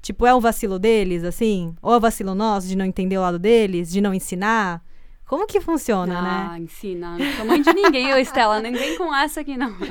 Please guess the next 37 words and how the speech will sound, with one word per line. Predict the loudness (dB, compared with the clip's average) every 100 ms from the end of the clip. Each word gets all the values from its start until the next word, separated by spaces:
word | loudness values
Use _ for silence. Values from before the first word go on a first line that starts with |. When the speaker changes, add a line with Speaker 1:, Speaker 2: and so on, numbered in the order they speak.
| -6 -6
Speaker 2:
<laughs> | -6 -8 -8 2
Cara, | 2 2 -2 -2
esse | -2 -4 -4
foi | -2
um |
dos | 0 -2
grandes | -2 -2
motivos | -4 -4 -6 -6
da | -4
minha | -4 -4
briga, | -4 -4 -4
na | -6
real, | -6 -6 -6
assim, | -8 -10 -8 -8
do, | -8 -8 -10 -20 -20 -20 -20 -18
do | -10 -8
cara | -4 -4
ser | -2 -4
machista-, | -4 -4 -12 -10 -4 -4 -6 -16 -16
machistão, | -10 -8 -8 -14 -8 -6 -4 -6
assim, | -6 -8 -4 -2 -4 -6 -10
e | -10 -6 -6 -6 -2
ela | -2 0 0 0 0 -4 -8 -18 -20 -20 -20 -20 -12
passiva. | -12 -12 -14 -12 -12 -10 -12 -14 _ -20 -20 -20
E | -6 -2
aí | 0
eu | -2
fui | -2 -2
mostrando, | -2 -2 -2 -2 -2 -4
mostrando, | -4 -6 -6 -4 -2 -4
mostrando. | -4 -6 -6 -6 -6
Vocês | -10 -10
sabem, | -8 -4 -4
né, | -6
como | -8 -8
eu |
sou? | -8 -4 -4